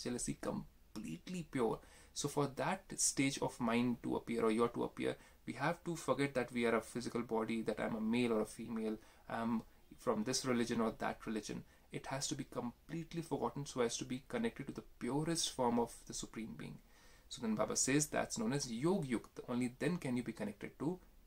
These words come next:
him. And free from bondage. Bondage of what? Thoughts of mine and this is mine, that is mine, and I am so-and-so, or I have accomplished so-and-so things in my life, or having any kind of ego of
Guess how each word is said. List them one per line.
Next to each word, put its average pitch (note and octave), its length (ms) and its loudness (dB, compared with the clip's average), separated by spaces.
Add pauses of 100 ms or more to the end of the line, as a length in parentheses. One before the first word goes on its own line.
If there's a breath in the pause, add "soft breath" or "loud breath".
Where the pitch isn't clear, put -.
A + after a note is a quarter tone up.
(100)
him. A2+ 300 -2 (460 loud breath)
And F3 240 4
free - 380 -4
from E3+ 340 4
bondage. A2 680 -2 (300)
Bondage A#2+ 300 2
of B2+ 140 0
what? E3+ 180 2 (160)
Thoughts - 380 0
of B2+ 360 4
mine B2 560 2
and A#2+ 320 -2 (800 soft breath)
this B2+ 160 -4
is A#2+ 180 -2 (360)
mine, A#2+ 420 2
that A#2 180 0
is - 220 -2
mine, A#2 340 2 (400 loud breath)
and B2+ 380 2 (320)
I A#2+ 160 0
am A#2+ 160 2
so-and-so, A#2 580 2
or A2+ 340 4
I A2+ 100 0
have A#2 120 0
accomplished A#2 440 -4
so-and-so A2+ 320 0
things A#2 280 -6
in A2 80 -2
my A2 120 0
life, A2+ 280 -4 (320 loud breath)
or E3 80 -6
having E3+ 360 -4
any G3 200 0
kind C#3 260 -2
of C3+ 120 -8
ego A#2+ 260 -4
of A2+ 100 -2